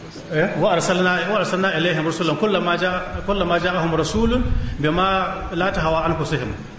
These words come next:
fariqan kazzabu wa fariqan yaqtulun." Allah ya ce mun riƙe alƙawari ga bani Isra'il. Kuma alƙawalin cewa za su yi imani da abin da muka saukar su. Ko yaushe muka aiko musu manzo, ya zo a cikin su manzai suka zo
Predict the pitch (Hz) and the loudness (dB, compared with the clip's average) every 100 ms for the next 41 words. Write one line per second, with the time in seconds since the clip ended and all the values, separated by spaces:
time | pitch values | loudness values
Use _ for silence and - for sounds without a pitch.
0 | - 135 165 175 147 170 160 151 185 208 | -6 -2 0 0 0 0 0 2 2 0
1 | - - - 143 143 139 143 123 - 120 | -4 -8 -12 -8 -4 -2 -2 -6 -6 -6
2 | 110 107 - - - - - - - - | -6 -8 -14 -16 -18 -20 -20 -20 -10 -2
3 | 208 190 190 180 226 247 185 190 165 196 | 0 2 2 2 2 2 2 0 0 2
4 | 185 175 170 151 151 165 147 143 135 139 | 2 2 2 2 2 0 -2 -2 -2 -2
5 | 160 127 95 107 - - - - - - | -2 -2 -4 -10 -14 -18 -20 -20 -20 -20
6 | - - - - - - - 170 175 170 | -20 -20 -20 -20 -20 -20 -6 0 2 4
7 | 170 170 - - - - - - 147 196 | 2 -2 -8 -14 -18 -20 -12 -2 0 2
8 | 190 170 180 180 170 165 180 165 151 151 | 2 4 2 2 2 2 2 0 0 -2
9 | 170 175 180 185 151 143 175 160 143 151 | 0 2 2 2 0 0 0 2 2 0
10 | - 123 110 110 - - - - - - | 0 -4 -2 -4 -6 -10 -18 -20 -20 -20
11 | - - - - 214 240 220 214 208 160 | -20 -20 -18 -2 2 4 4 2 2 0
12 | 185 196 202 190 165 143 135 165 151 - | 2 2 2 0 2 2 2 2 0 -2
13 | - 156 175 196 147 - 170 175 156 151 | -6 -2 0 0 -2 -2 -2 0 0 0
14 | 151 156 165 127 135 | 0 -2 -2 0 -2